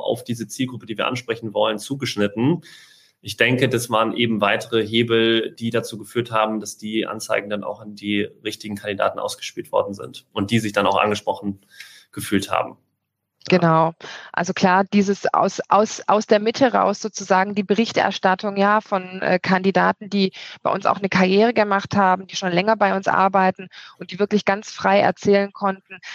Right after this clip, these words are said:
Speaker 2: was schätzen sie an ihrem Beruf, wie sieht der Beruf überhaupt aus, weil das ist kein Ausbildungsberuf in dem Sinne, das muss man sich irgendwo erarbeiten, erlernen.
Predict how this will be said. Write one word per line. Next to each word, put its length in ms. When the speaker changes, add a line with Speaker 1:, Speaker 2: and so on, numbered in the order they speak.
Speaker 2:
was 220
schätzen 400
sie 180
an 120
ihrem 200
Beruf, 380
wie 320
sieht 220
der 100
Beruf 360
überhaupt 480
aus, 380
weil 140
das 160
ist 120
kein 200
Ausbildungsberuf 840
in 140
dem 160
Sinne, 300
das 300
muss 140
man 160
sich 120
irgendwo 260
erarbeiten, 680
erlernen. 540